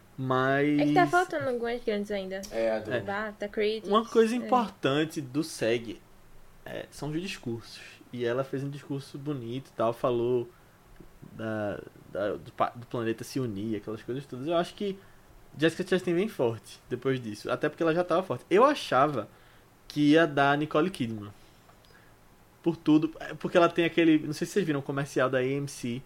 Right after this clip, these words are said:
Speaker 1: nos cinemas que mostra ela assistindo
Speaker 2: Não.
Speaker 1: os filmes. Eu acho que isso aí pode <laughs> ir a favor dela também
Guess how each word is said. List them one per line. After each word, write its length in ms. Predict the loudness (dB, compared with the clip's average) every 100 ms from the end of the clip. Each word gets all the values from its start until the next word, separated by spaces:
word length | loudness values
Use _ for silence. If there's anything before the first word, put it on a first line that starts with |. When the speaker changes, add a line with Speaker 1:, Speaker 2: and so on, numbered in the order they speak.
| -14 -20 -20 -10
Speaker 1:
nos 120 | -10
cinemas 380 | -6 -6 -4 -6
que 160 | -6 -4
mostra 320 | -2 -2 -2
ela 60 |
assistindo 480 | -4 -4 -4 -4 -4 -4
Speaker 2:
Não. 40 | -8 -20 -20 -18
Speaker 1:
os 60 | -16
filmes. 400 | -6 -2 0 4
Eu 80 | 4
acho 140 | 4
que 120 | 0
isso 180 | 2 4
aí 140 | 4
pode 480 | 4 4 6 8 6 4 -18 -18 -18 -16 -14
<laughs> 500 | -14 -14 -20 -20 4
ir 120 | 8
a 60 | 10
favor 320 | 8 6 8
dela 260 | 8 6 6
também 460 | 4 2 2 2